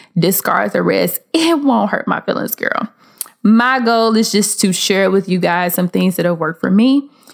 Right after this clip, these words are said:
And hopefully, if they work for me, you can take them, twist them around,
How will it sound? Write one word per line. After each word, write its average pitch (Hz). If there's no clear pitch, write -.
And 220
hopefully, 262
if 226
they 208
work 196
for 190
me, 208
you 185
can 190
take 185
them, 175
twist 233
them 214
around, 196